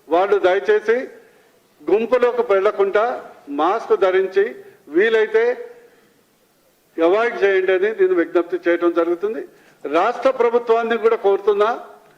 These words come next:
మీరు దయచేసి దీన్ని చిన్నగా వ-, అదే వస్తది పోతది అని వదిలేయకుండా దాని అప్రమత్తమైనటువంటి అనేక గైడ్‌లైన్స్ కేంద్ర ప్రభుత్వం విడుదల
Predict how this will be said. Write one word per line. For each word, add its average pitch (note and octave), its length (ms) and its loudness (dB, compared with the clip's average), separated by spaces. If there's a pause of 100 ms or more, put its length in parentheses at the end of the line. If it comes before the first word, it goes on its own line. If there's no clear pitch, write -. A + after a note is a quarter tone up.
(140)
మీరు E3+ 140 4
దయచేసి G3+ 600 0 (1500)
దీన్ని G#3+ 440 0 (960)
చిన్నగా A3+ 520 0
వ-, F#3+ 180 2 (640)
అదే G3 220 2
వస్తది A3+ 320 2
పోతది G#3 460 2
అని G3+ 260 0 (480)
వదిలేయకుండా G#3+ 880 0 (440)
దాని F#3+ 420 0 (120)
అప్రమత్తమైనటువంటి G#3+ 1400 0 (300)
అనేక G3+ 360 0
గైడ్‌లైన్స్ A3 760 -2
కేంద్ర G3+ 280 2
ప్రభుత్వం G#3 360 0
విడుదల G3 280 2